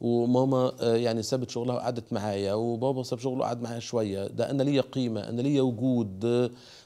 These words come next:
ويتعلم التفاوض ويتعلم إنه الأسلوب ويتعلم اللغة ويتعلم الكلام ويتعلم ال-، الاستجابة ويتعلم،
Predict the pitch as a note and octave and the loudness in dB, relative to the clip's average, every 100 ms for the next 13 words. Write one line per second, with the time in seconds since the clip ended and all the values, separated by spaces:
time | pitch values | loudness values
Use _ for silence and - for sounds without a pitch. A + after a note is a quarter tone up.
0 | - B2 C#3+ E3 C#3+ - B2+ C#3 A#2+ G#2+ | 0 4 6 6 4 2 0 4 6 6
1 | G#2+ A2+ A#2 D3+ D#3+ C#3+ C#3+ C#3 C#3 C#3+ | 2 -2 2 2 2 2 0 0 0 0
2 | C#3+ D3 - D3 C#3+ A#2 A#2 A#2 A#2+ D#3+ | -4 -6 -2 2 4 4 0 0 0 0
3 | D#3+ C#3+ C#3 C#3+ D3 A#2+ G#2+ A2+ A2 C#3 | 2 2 2 6 6 6 4 2 0 2
4 | E3+ D3+ D3 C#3+ C#3 B2 C#3 C#3+ C3 A2+ | 2 2 0 0 -2 0 2 4 4 2
5 | A#2 B2 A#2 D#3 E3+ D3+ D3 C#3+ C#3+ C#3 | 0 -2 0 2 2 0 0 -2 -4 -4
6 | C3+ C#3 - C#3 D3 C3 A#2+ C3 - D3 | -6 -6 -4 2 2 2 -2 -2 -2 0
7 | E3 D#3 D#3 | 0 2 2